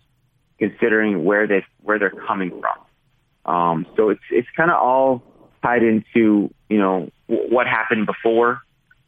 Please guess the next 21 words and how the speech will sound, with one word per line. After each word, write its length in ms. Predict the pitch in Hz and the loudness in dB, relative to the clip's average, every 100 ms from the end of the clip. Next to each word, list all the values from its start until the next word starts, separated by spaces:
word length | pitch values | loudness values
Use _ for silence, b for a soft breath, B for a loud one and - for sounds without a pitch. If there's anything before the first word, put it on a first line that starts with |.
| - | -6
And 440 | 104 98 95 90 | 0 0 0 0
when 120 | 85 107 | 0 0
you've 180 | 110 | 0
lost 300 | 123 127 - - | 0 -2 -2 -2
twelve 240 | 127 117 | -2 0
games 220 | 127 120 | 0 0
in 60 | 107 | 0
a 60 | 104 | 2
row, 440 | 110 120 131 139 _ _ _ _ - | 2 2 0 -4 _ _ _ _ -6
um, 540 | 101 98 92 92 92 _ - | -2 0 0 -2 -4 _ -2
you 100 | 110 | 0
know, 120 | 98 | 2
not 360 | 101 113 98 113 | 2 2 2 2
a 40 | |
lot 200 | 113 113 | 2 2
is, 120 | 110 80 | -2 -4
is 300 | - 113 95 | -6 -4 -4
expected 520 | - - 101 - 104 | -10 -4 -4 -2 -4
out 240 | - 101 113 | -2 0 0
of 100 | 123 | 2
you. 260 | 131 147 | 2 0